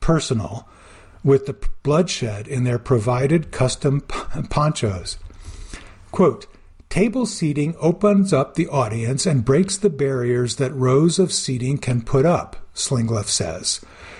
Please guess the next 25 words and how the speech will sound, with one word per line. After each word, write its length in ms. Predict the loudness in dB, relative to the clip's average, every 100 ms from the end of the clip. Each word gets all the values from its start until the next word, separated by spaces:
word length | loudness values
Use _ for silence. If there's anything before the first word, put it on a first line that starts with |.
| -8 0
"In 160 | 2
addition 480 | 2 2 0 2 2
to 140 | 2
the 160 | 2 2
immersive 580 | 2 2 0 2 0 0
elements, 580 | -6 -6 -8 -12 -12 -8
our 180 | -2 -2
biggest 480 | 2 2 2 -2 -2
challenge 580 | 0 0 0 -2 -2 0
was 200 | 0 0
figuring 640 | 0 2 4 4 4 4
out 280 | 2 -4 -8 -18 -20 -12
how 240 | 0 2 4
we 220 | 4 2
fit 400 | 2 0 0 2
a 60 | -2
show 440 | 2 2 2 2
that 240 | 0 2
requires 580 | 0 0 0 2 2 2
so 260 | 2 2 6
many 300 | 6 6 2
sets 540 | 2 0 0 -6 -8
into 380 | -2 0 2 2
the 100 | 2
space. 640 | 2 2 2 0 -4 -6